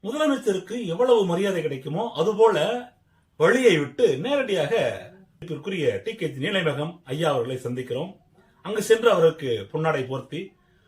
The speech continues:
அவருக்கும் அகவைத்த நாள் வாழ்த்துக்களை சொல்லிவிட்டு உடனே திரும்ப வந்து விடுகிறோம். கிளம்பியவுடன் மறுபடியும் அலைபேசியிலே அவருக்கு அழைப்பு வந்து கொண்டே இருக்கிறது. "அண்ணா, விழாவிற்கு நேரமாகிவிட்டது போலும்,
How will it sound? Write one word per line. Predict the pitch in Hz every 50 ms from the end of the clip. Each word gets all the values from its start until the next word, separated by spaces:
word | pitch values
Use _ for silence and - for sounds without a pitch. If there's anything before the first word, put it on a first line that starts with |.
| _ _ - 170 - - -
அவருக்கும் | 190 196 240 262 262 254 - 254 254 254 - - _ _ _ -
அகவைத்த | 196 208 226 233 226 185
நாள் | 170 160 151 143
வாழ்த்துக்களை | 123 123 175 190 - - 151 135 123 117
சொல்லிவிட்டு | 107 - 160 190 196 160 139 - - - - - - - _
உடனே | 233 233 240 240 247 240
திரும்ப | - 185 180 170 147
வந்து | 139 127 123 120
விடுகிறோம். | 113 104 107 117 151 190 202 - _ _ _ _ _ _ _ _ _ _ _ _ _ _ _ _
கிளம்பியவுடன் | - 311 311 285 254 240 202 190 196 226 196
மறுபடியும் | 175 170 175 175 170 185 196 165 117 98 95 90 - -
அலைபேசியிலே | - 160 190 190 185 170 - 160 156 165 214
அவருக்கு | 208 170 156 156 156 - 139
அழைப்பு | 131 170 226 262 247 - 180
வந்து | 156 160 185 190
கொண்டே | 170 160 160
இருக்கிறது. | 151 135 123 113 113 104 113 151 196 202 - - _ _ _ _ _
"அண்ணா, | 131 156 202 214 160
விழாவிற்கு | 131 147 220 214 196 - 160
நேரமாகிவிட்டது | 143 147 165 175 160 147 139 131 123 135 123 120
போலும், | 113 120 120 117 170 190 -